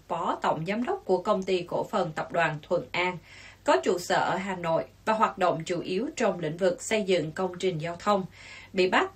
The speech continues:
về các tội vi phạm quy định về đấu thầu gây hậu quả nghiêm trọng, đưa hối lộ và nhận hối lộ. Việc khởi tố ông Hà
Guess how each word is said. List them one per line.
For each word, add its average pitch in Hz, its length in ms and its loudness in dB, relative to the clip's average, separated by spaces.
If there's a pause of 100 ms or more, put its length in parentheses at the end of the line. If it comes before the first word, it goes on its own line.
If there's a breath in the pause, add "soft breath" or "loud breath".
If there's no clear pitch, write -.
(140)
về 180 360 4
các - 180 2
tội 175 300 2 (360)
vi 294 160 4
phạm 170 320 4
quy 208 140 2
định 185 220 2 (260)
về 180 160 4
đấu 170 300 0
thầu 170 380 2
gây 196 260 2
hậu 156 280 -4
quả - 180 2
nghiêm 196 240 -2
trọng, 156 300 2 (460 loud breath)
đưa 233 160 8
hối 240 200 2
lộ 202 320 4 (120)
và 190 160 4
nhận 170 340 0
hối 202 200 -2
lộ. 180 300 2 (460)
Việc 262 180 4
khởi 175 160 4
tố 233 360 6
ông 202 160 2
Hà 185 340 -2